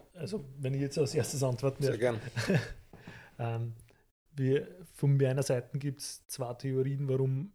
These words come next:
Speaker 1: Sportler subjektiv jetzt von mir gefühlt mehr sagen, für mich war's schlimmer, das Corona, als wie für einen durchschnittlichen Menschen, der keinen Sport macht. Ähm, jetzt einmal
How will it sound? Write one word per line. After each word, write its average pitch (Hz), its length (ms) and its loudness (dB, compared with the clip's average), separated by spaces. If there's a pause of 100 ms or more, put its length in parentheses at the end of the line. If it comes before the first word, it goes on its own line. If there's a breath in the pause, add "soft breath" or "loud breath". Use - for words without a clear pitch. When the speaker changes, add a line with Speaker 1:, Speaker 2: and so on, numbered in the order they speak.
Speaker 1:
Sportler 135 760 -4 (580)
subjektiv 151 880 -2
jetzt 131 420 0 (460)
von 131 220 -2
mir 131 720 2
gefühlt 143 480 -4
mehr 120 320 -2
sagen, 135 480 -4 (420)
für - 140 -8
mich 135 240 0
war's 127 160 2
schlimmer, 143 400 0
das 143 180 -6
Corona, 131 540 -2 (580 soft breath)
als 120 180 -2
wie 127 160 -2
für 123 200 -4
einen 120 320 -6
durchschnittlichen 135 720 -4
Menschen, 120 400 -6
der 123 260 -4 (160)
keinen 120 220 -6
Sport - 440 -6
macht. - 320 -4 (720 loud breath)
Ähm, 113 420 0
jetzt 131 220 -4
einmal 120 440 -2